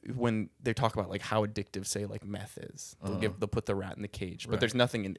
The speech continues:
Speaker 1: you're just in a cage, and then they give the rat meth, and then it becomes so addicted to it. But when they put the rat in, they call it, like, Rat Wonderland, where it's a bunch of other rats that you can play with. There's a bunch of little games. There's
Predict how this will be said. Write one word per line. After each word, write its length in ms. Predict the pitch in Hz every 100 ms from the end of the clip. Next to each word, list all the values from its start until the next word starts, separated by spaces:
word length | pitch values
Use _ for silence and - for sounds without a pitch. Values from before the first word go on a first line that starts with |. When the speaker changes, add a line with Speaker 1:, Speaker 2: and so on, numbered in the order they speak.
| 104
Speaker 1:
you're 180 | 135 127
just 180 | 127 -
in 80 |
a 40 | 101
cage, 360 | - 101 87 -
and 120 | 110
then 80 | 101
they 80 |
give 160 | 98 98
the 80 | 98
rat 240 | 95 92 -
meth, 600 | 98 101 92 90 - -
and 120 | 101 92
then 140 | 90 -
it 100 | -
becomes 300 | - 101 92
so 240 | - 117 87
addicted 420 | - 107 - 95
to 160 | - -
it. 140 | - - _ _ _ _ _
But 480 | 123 143 117 - - - _ _ _ _ -
when 520 | 117 113 107 107 107 -
they 80 |
put 240 | 110 117 -
the 100 | 104
rat 360 | 101 101 104
in, 80 | 110
they 80 | 92
call 160 | - 95
it, 60 |
like, 120 | 87 -
Rat 300 | 101 101 -
Wonderland, 800 | 98 107 117 139 147 160 160 -
where 200 | 104 98
it's 100 | -
a 20 |
bunch 240 | 113 107
of 60 | - -
other 300 | 123 131 131
rats 400 | 127 127 135 -
that 100 | 113
you 60 |
can 120 | 104 104
play 280 | 123 117
with. 360 | 113 113 113 - -
There's 180 | 117
a 40 | 107
bunch 240 | 110 -
of 60 | 101
little 180 | 98 101
games. 640 | - 113 113 117 117 117 -
There's 300 | - -